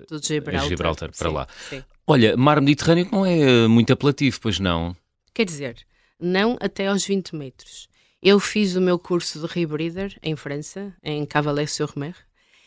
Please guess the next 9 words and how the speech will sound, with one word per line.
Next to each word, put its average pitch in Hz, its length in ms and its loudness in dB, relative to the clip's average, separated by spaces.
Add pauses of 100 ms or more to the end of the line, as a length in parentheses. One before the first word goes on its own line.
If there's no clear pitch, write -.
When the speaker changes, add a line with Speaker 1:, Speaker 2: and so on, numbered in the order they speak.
(320)
Speaker 1:
e 202 180 6
a 185 60 6
partir 185 680 2
dos 170 180 0
cinquenta 175 520 -2
metros 196 640 -6
aquilo 185 340 -12
tem 175 300 -10 (120)
navios, 165 960 -6